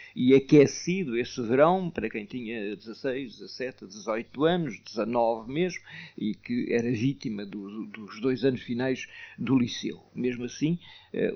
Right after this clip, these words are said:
muita animação houve nesta, neste sítio de Lisboa, que para o efeito foi completamente modificado. Há também, creio, aqui assim, ou pelo menos no,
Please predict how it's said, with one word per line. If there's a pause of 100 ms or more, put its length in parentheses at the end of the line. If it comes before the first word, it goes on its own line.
(100)
muita
animação
houve
nesta, (400)
neste
sítio
de
Lisboa,
que
para
o
efeito
foi
completamente
modificado. (260)
Há
também,
creio,
aqui
assim,
ou
pelo
menos
no,